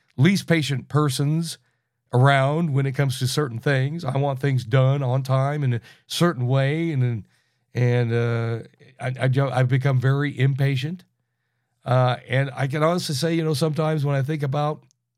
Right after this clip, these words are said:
the life that God has promised, sometimes I get impatient. I want to hurry up the process.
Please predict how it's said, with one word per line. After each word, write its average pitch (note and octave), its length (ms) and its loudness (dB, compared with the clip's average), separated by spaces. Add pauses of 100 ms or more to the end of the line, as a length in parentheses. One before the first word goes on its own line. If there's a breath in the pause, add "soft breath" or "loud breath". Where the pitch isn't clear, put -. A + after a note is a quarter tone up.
(360)
the B2+ 140 4
life C3 480 0
that C3 300 -4
God C#3+ 320 2
has C3 100 -4
promised, C#3 340 -4 (360 loud breath)
sometimes D3 480 2
I D#3+ 160 0
get F3 280 -2
impatient. G#2+ 600 -10 (560)
I C3 140 4
want D3+ 180 2
to C3+ 40 2
hurry D#3 220 2
up D3+ 80 -4
the D#3 80 -6
process. D3+ 500 -2